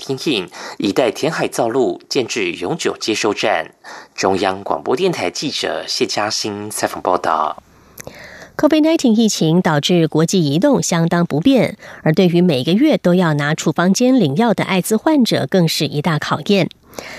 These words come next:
Speaker 2: 路德协会在疫情期间的服务不减反增，不但为受困在海外的国人寄出药物，也协助在台湾的外籍感染者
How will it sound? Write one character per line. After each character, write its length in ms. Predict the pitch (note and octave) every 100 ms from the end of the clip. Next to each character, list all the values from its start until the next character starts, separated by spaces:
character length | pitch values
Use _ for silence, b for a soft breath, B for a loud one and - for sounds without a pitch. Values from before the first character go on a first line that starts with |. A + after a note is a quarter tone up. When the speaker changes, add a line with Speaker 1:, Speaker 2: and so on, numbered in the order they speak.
| B -
Speaker 2:
路 100 | G3+
德 140 | F3
协 200 | - D#3
会 240 | - G3+
在 200 | E3 F#3
疫 120 | E3+ G3
情 220 | - E3+
期 240 | - D#3+
间 160 | D#3+ F#3+
的 80 | G3
服 240 | - D3+
务 300 | F#3 C#4+ G#3
不 120 | - F3
减 200 | D#3+ F#3+
反 200 | - B2+
增， 320 | B3 B3+ C4+ B B B
不 80 | -
但 260 | E4 D4+ A#3+
为 120 | A3+
受 180 | - G#3
困 220 | - F#3
在 140 | G3+
海 260 | F3+ - C#3
外 240 | E3 D4+
的 140 | C4+ E3+
国 180 | D3+ D#3
人 240 | D#3 D#3
寄 160 | - D#3
出 160 | E3+
药 220 | F3+ F3
物， 320 | E3 A3 F#3+ - B B
也 100 | F3
协 200 | E3 D#3
助 160 | F3 F#3
在 160 | F#3+
台 280 | F3 - C#3+
湾 200 | F#3 C#4+
的 200 | D4 F#3+
外 180 | E3 F3
籍 200 | D#3 D3+
感 200 | D#3+ E3
染 160 | A3 C#4+
者 200 | A3